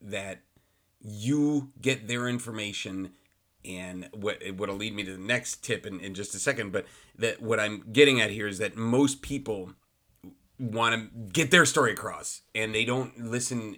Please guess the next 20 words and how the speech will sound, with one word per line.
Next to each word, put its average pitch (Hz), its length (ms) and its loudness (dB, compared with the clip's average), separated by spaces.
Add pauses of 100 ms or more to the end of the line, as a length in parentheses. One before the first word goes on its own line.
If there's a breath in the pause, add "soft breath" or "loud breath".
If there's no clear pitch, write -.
as 95 220 -8
much 107 480 -4 (720)
to 101 580 -6 (300)
the 110 160 0
other 156 180 4
person's 101 420 -8
story, 87 520 -12 (360 soft breath)
and 98 380 -10
when 107 220 0
they 107 160 -2
should 117 320 -2
be, 104 360 -4
really, 117 420 -2
that 110 200 -2
should 120 260 -2
be 110 120 -4
what 101 180 -2
they're 98 140 -4
focusing 123 640 0
on 90 320 -8